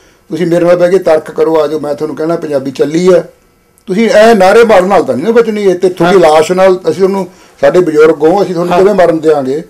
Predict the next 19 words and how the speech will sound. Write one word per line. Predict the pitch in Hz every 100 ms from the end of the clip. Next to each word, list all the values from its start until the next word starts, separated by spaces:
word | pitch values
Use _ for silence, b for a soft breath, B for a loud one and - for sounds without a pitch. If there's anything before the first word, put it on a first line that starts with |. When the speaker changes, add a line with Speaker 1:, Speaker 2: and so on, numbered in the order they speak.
| -
Speaker 2:
ਹਾਂ। | 165 165
Speaker 1:
ਪਰ | 226
ਤੁਹਾਡੀ | 220 208 233
ਲਾਸ਼ | 220 208 202
ਨਾਲ | 220 208
ਪੰਜਾਬੀ | 196 185 170
ਕਿਵੇਂ | 180 180
ਬਚ | 170 156
ਜੂਗੀ? | 139 175
Speaker 2:
ਰੁਕ | 175
ਜੂਗੀ। | 175 180 170 - _ 160
Speaker 1:
ਇਹਦੇ | 220
ਲਈ | 247
ਕਾਰਨ | 254 196 190 226
ਲੱਭੋ, | 226 247
Speaker 2:
ਹੂੰ। | 240 240 _ 160 165
Speaker 1:
ਕੋਈ | 165 180
ਨਹੀਂ | 143
ਲੱਭਦਾ। | 131 139 135 113